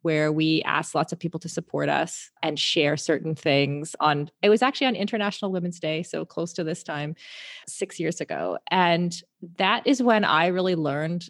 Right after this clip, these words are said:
the power of the media. And even though we never really, we never got the equal slots. So Ironman still doesn't allow the female pros equal opportunity at the, at their world championship. We did manage to make quite a big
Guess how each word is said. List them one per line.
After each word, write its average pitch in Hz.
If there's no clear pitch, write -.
the 175
power 151
of 165
the 180
media. 202
And 190
even 226
though 233
we 214
never 190
really, 185
we 220
never 233
got 214
the -
equal 175
slots. -
So -
Ironman 208
still 180
doesn't 175
allow 156
the 156
female 160
pros 147
equal 170
opportunity 165
at -
the, 143
at 165
their 165
world 147
championship. 185
We 202
did 254
manage 214
to 208
make 185
quite 180
a 175
big 165